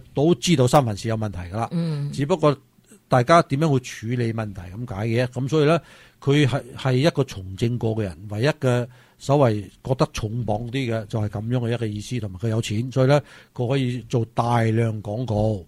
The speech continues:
Speaker 1: 噉就係噉樣一個意思。噉有錢同冇錢其實都係一樣嘅，我哋最重要係睇佢嘅政綱，到時呢，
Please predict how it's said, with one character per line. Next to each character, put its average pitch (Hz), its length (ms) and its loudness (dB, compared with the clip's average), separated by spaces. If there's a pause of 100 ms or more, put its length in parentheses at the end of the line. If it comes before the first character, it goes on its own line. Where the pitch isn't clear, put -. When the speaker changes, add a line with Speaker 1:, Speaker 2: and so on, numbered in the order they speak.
Speaker 1:
噉 123 340 -6
就 113 100 -2
係 107 180 -2
噉 104 120 -6
樣 120 280 0
一 127 100 0
個 120 80 0
意 110 120 -2
思。 127 200 -6 (500)
噉 170 240 -2 (340)
有 135 220 6
錢 143 180 2
同 104 120 -2
冇 110 160 0
錢 127 200 -4
其 95 100 -8
實 107 160 -6
都 123 140 0
係 120 100 4
一 120 100 4
樣 104 80 2
嘅， 110 280 -4
我 113 120 -4
哋 110 160 -2
最 113 220 -2
重 101 160 -4
要 107 140 -2
係 117 200 -2
睇 - 20 -8
佢 107 160 -4
嘅 110 180 -2 (440)
政 113 280 -2
綱， 131 240 2
到 107 120 -2
時 98 120 -10
呢， 120 200 0